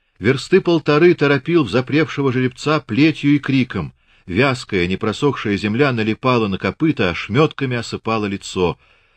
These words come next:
Длинный буерак, излучисто вившийся по бугру, повернул вправо, разветвился на три отножины. Григорий пересек поперечную отножину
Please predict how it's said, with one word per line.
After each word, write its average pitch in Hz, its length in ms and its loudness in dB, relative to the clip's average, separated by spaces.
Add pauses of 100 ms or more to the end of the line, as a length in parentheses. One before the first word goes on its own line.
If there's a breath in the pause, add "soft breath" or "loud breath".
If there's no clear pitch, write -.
Длинный 113 540 0
буерак, 104 580 0
излучисто 104 640 -4
вившийся 98 540 -2
по 92 100 -8
бугру, 90 460 -4 (220 loud breath)
повернул 104 420 2
вправо, 117 680 0
разветвился 107 920 -2 (180 soft breath)
на 95 280 -2
три 98 160 -6
отножины. 78 720 -6 (800)
Григорий 101 540 0
пересек 101 600 -2
поперечную 92 640 -4
отножину 139 640 -4